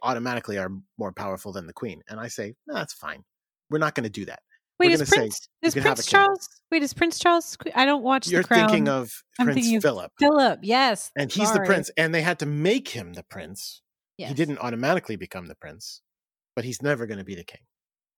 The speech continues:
Speaker 1: no matter what. Whereas if a king marries a queen, she is, or marries a woman, she becomes the queen.
Speaker 2: Yes, because
Speaker 1: Because
Speaker 2: a woman is less than
Speaker 1: Exactly,
Speaker 2: a man.
Speaker 1: exactly.
Speaker 2: I see,
Speaker 1: <laughs>
Speaker 2: clearly.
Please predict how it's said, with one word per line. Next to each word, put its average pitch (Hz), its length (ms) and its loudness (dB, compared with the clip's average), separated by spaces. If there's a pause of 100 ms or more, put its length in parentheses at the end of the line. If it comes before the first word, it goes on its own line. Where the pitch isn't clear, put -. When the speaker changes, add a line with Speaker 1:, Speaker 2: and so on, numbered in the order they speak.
Speaker 1:
no 92 60 -16
matter 78 200 -12
what. - 140 -20 (380)
Whereas 131 360 -2
if 147 160 -6
a 135 60 -4
king 175 240 0
marries 127 260 -2
a - 40 -12
queen, 117 460 -2
she 135 220 -2
is, 127 260 -2
or 135 140 0
marries 151 220 2
a 120 40 -8
woman, 139 220 0
she 120 140 -6
becomes 117 300 -6
the - 60 -20
queen. 104 400 -4 (760)
Speaker 2:
Yes, 190 420 -2
because 143 380 0
Speaker 1:
Because 175 200 -4 (300)
Speaker 2:
a 202 80 -2
woman 202 400 4
is 196 160 0
less 196 400 2
than 190 160 2
Speaker 1:
Exactly, 185 220 2
Speaker 2:
a 185 40 2 (200)
man. 180 100 -2
Speaker 1:
exactly. - 260 -8
Speaker 2:
I 185 160 2
see, 156 420 -6 (140)
Speaker 1:
<laughs> - 160 -18
Speaker 2:
clearly. 196 560 0